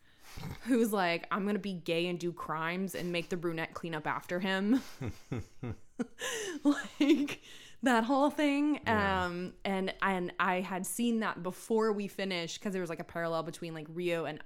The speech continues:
Speaker 1: Akira and Dio and Jonathan. And I was just like, "Oh, ha, ha, okay, so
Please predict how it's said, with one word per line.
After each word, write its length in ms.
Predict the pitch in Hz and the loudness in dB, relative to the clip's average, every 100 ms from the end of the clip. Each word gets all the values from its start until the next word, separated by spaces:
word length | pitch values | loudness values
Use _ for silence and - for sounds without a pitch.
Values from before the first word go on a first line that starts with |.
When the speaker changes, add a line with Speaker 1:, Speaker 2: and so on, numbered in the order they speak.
| - | -8
Speaker 1:
Akira 480 | 170 - 160 156 - | -8 -4 -2 -2 -4
and 420 | 185 156 156 151 - | -8 -8 -10 -12 -8
Dio 340 | 170 151 147 | -4 -4 -6
and 120 | 156 | -4
Jonathan. 680 | 180 185 160 - - 156 185 - - - - - - - - - - - | 0 0 -2 -6 -8 -6 -6 -8 -20 -20 -20 -18 -18 -16 -14 -16 -16 -8
And 220 | 208 214 214 | 0 2 2
I 80 | |
was 80 | 214 | 0
just 140 | 220 214 | -2 -2
like, 180 | 180 - | -4 0
"Oh, 220 | 208 190 | 2 4
ha, 240 | 190 185 170 | 4 4 4
ha, 340 | 180 165 151 | 4 2 2
okay, 300 | 185 185 156 | 0 -2 -2
so 300 | 170 165 165 | -2 -4 -4